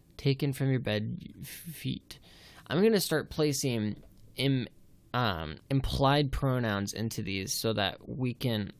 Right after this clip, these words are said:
actually make more sense of this. 'Cause I think part of the reason it's hard to understand is 'cause it's written in a certain way, which is very poetic and very rhythmic, and I, I still love it. It's just hard to understand. So,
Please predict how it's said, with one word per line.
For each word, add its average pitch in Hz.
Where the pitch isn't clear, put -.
actually 147
make 131
more 113
sense 113
of 101
this. -
'Cause -
I 131
think 185
part 165
of 170
the 131
reason 139
it's 120
hard 127
to 120
understand 117
is 110
'cause 117
it's -
written 113
in 110
a 107
certain 104
way, 104
which 110
is 147
very 175
poetic 113
and 107
very 120
rhythmic, 104
and 95
I, 92
I 90
still 110
love 104
it. 92
It's 139
just 147
hard 151
to 127
understand. 104
So, -